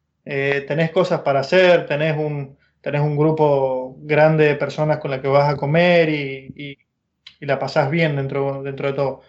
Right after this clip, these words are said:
Eh, acá en el Tour, como es más monótono, es, es, la presión es diez veces más,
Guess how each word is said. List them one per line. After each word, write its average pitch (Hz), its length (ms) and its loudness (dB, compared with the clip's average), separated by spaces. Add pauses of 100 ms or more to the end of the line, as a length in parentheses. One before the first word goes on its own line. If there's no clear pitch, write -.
(840)
Eh, 147 480 4
acá 139 160 4
en 165 60 4
el 165 120 2
Tour, 170 220 0
como 156 160 -2
es 135 80 2
más 147 240 -2
monótono, 160 720 2
es, 139 200 -6
es, 147 180 -8 (180)
la 165 160 -8
presión 160 400 -2
es - 320 -6 (920)
diez 156 400 2
veces 151 260 0
más, 160 380 0